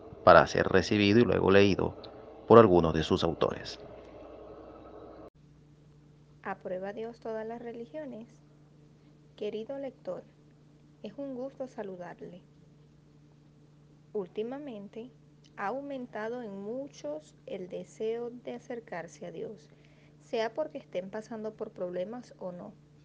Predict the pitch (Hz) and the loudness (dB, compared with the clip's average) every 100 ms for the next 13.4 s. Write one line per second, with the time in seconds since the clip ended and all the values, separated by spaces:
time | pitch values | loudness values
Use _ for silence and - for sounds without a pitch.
0 | - - - - - 226 214 208 208 196 | -20 -20 -20 -20 -10 -4 -4 -4 -6 -6
1 | 208 208 - - 196 196 247 233 247 240 | -8 -8 -10 -8 -8 -6 -8 -8 -8 -8
2 | 226 214 214 311 339 208 240 240 220 180 | -6 -8 -6 -8 -6 -8 -10 -14 -12 -12
3 | - 214 214 208 - 214 214 202 190 175 | -10 -8 -6 -8 -8 -10 -8 -10 -8 -6
4 | 175 196 180 180 - - - - - - | -6 -6 -8 -10 -18 -20 -20 -20 -20 -10
5 | 190 175 180 175 170 - 202 262 208 - | -8 -8 -10 -12 -12 -10 -8 -8 -10 -12
6 | 180 - 170 - 165 - - - - - | -16 -16 -12 -12 -14 -18 -20 -20 -20 -20
7 | - - - 240 226 226 226 277 302 277 | -20 -20 -14 -6 -4 -4 -4 -6 -6 -6
8 | 196 180 185 - - 220 226 247 214 185 | -6 -6 -8 -12 -16 -14 -12 -10 -10 -10
9 | 180 180 185 - - 202 190 190 226 240 | -8 -8 -8 -12 -18 -12 -12 -8 -8 -8
10 | 262 - 180 - - 208 214 220 214 156 | -10 -12 -14 -14 -14 -8 -8 -6 -6 -6
11 | - 175 185 208 180 - 165 175 180 180 | -8 -14 -12 -10 -10 -10 -16 -10 -8 -6
12 | 170 170 185 202 240 247 240 220 214 214 | -10 -10 -10 -8 -10 -12 -12 -12 -12 -12
13 | - - 226 - | -12 -12 -14 -20